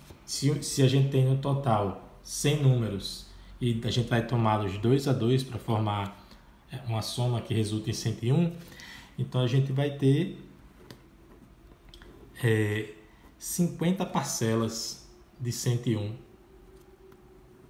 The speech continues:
E aí ele matou rapidamente a charada, né, a questão que o professor colocou, cinquenta vezes cento e um,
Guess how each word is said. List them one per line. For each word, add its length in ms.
E 80
aí 500
ele 140
matou 400
rapidamente 920
a 80
charada, 480
né, 360
a 100
questão 360
que 80
o 20
professor 300
colocou, 720
cinquenta 1080
vezes 920
cento 420
e 80
um, 200